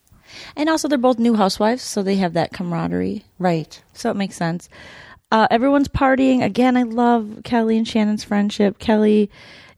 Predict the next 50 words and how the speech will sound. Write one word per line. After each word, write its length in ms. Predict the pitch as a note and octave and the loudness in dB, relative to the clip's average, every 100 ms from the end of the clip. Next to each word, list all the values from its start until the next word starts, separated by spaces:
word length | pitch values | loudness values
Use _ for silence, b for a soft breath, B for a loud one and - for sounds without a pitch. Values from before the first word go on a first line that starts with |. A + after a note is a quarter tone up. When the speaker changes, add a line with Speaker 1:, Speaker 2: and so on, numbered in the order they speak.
| - | -2
Speaker 1:
is 220 | G#3 - _ _ - | -2 -4 _ _ -4
trying 320 | A#3+ A3+ A3 | 0 2 2
to 60 | G#3 | 0
light 600 | G3 G3 F#3+ - - - _ F3+ | 0 2 0 -2 -10 -16 _ -4
the, 320 | G#3 G3 F3+ | 0 0 -2
she's 180 | - G3+ | -4 -4
gonna 180 | G#3 | -2
blow 240 | F#3+ F#3+ F3+ | 0 2 2
them 200 | F3 E3+ | 2 0
up. 140 | E3 | -2
She's 120 | - - | -4 -4
trying 160 | G3 | -2
to 60 | F3+ | 0
light 140 | F3+ | 0
one 120 | F3 | 0
of 60 | E3+ | 0
those 120 | D#3+ | -2
heater 420 | - F#3 F#3 G3 A3+ | -2 -2 0 -2 -2
things. 340 | A#3+ A#3+ A3+ | 2 2 2
Those 140 | G#3+ | 0
things 180 | - G3 | 0 2
always 200 | F3 E3+ | 2 0
freak 280 | - E3+ D#3 | -2 -8 -6
me 100 | D3+ | -4
out 220 | C3+ B2+ - - | -4 -6 -10 -12
when 100 | E3+ | -8
people 220 | F#3 E3+ | -4 -4
Speaker 2:
I 40 | G3 | 0
Speaker 1:
come 120 | F3+ | 0
Speaker 2:
have 80 | A3+ | 0
Speaker 1:
light 120 | D3+ | 0
Speaker 2:
trouble 160 | D3 F3 | 2 2
Speaker 1:
them. 100 | G3 | 0
Speaker 2:
with 180 | E3+ | -2
that, 280 | E3 D#3 D3 - | -8 -12 -12 -10
yeah. 260 | G3 F#3+ F3+ | -8 -6 -4
Speaker 1:
Oh, 480 | E3 B3+ C4 C4 B3+ | -4 -2 -2 -2 0
it 120 | G3+ F#3+ | -2 -4
really 440 | F#3+ A#3 A#3 A3+ | -2 0 2 0
sparks 400 | - - F3+ - | -4 -6 -8 -8
my 120 | F3+ | -8
anxiety. 460 | E3 E3 D#3+ E3 D3 | -6 -6 -4 -4 -4
Sparks. 640 | - - F3+ D#3+ - - - - | -6 2 4 4 0 -12 -14 -12
Get 240 | G3+ A3 A3+ | -4 0 0
it? 140 | A#3+ | -2
Speaker 2:
Oh, 180 | - C4 | -2 0
I 340 | C4 - C4+ | 0 0 0
Speaker 1:
<laughs> 540 | C4 C4+ C4 A#3+ A3+ F4+ | 0 0 0 0 -2 0
Speaker 2:
get 120 | |
it. 60 | B3+ | -2